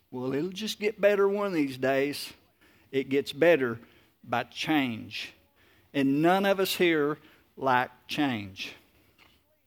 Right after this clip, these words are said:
We like dollars better than change.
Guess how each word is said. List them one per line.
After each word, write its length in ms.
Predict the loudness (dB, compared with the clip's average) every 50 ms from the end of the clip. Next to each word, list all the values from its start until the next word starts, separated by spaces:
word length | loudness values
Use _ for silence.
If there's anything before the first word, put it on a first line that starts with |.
| _ _ _ _ _ _ _ _ _ _ _ _ _ _ _ -4
We 120 | 0 2
like 260 | 2 2 2 0 -2
dollars 460 | -4 -2 -2 -2 -2 -4 -8 -12 -8
better 280 | -4 -2 -2 -2 -2 -4
than 200 | -6 -6 -6 -6
change. 560 | -4 -4 -4 -4 -4 -6 -8 -12 -12 -14 -14